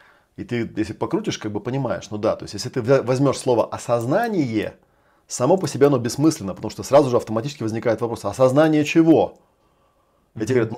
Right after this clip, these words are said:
Speaker 1: «Ну, осознание осознания», да, но это немножко такая, как бы, тоже тема. У Коржибского это довольно подробно описано, потому что он использует другое,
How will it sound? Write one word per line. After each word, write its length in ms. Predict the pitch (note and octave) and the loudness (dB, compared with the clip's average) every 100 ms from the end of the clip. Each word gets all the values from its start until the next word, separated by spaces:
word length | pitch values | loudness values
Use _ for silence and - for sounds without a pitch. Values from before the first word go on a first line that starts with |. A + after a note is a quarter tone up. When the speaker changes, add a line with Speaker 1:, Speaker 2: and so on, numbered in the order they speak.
| - | -8
Speaker 1:
«Ну, 60 | |
осознание 520 | F2 G#2 G2+ G2 G#2+ | -6 -4 -4 -2 -2
осознания», 720 | C3 F#3+ G#3 C#4 A3+ A2+ E2+ F2 | 0 2 6 8 8 4 -2 2
да, 200 | A2+ C#3+ | 4 4
но 80 | C#3+ | 2
это 120 | E3 | 0
немножко 360 | D#3 D#3+ D#3+ - | 2 2 0 -2
такая, 340 | C#3+ D3 C3+ | 2 6 6
как 200 | B2+ A#2+ | 4 -2
бы, 120 | A2+ | -2
тоже 240 | A2 B2 G#2 | -2 -2 -4
тема. 320 | - F#2+ F2 - - _ | -6 -6 -8 -16 -20 _
У 80 | - | -10
Коржибского 440 | G2 A#2 F#3+ F3+ E3 | -2 0 0 2 2
это 80 | |
довольно 260 | C3 D3+ D3 | 6 6 4
подробно 400 | C#3+ C#3+ C#3 B2+ | 2 4 4 4
описано, 300 | B2 G3 F3+ | 0 -4 -6
потому 180 | - B2+ | -6 -8
что 220 | - A#2+ | -4 -6
он 260 | - C#3 D#3 | -2 0 0
использует 540 | C#3 D3 D3 C#3 G#2 | -2 -2 0 -2 -2
другое, 560 | G2 C#3 B2+ A2 F#2+ | -2 -2 2 0 0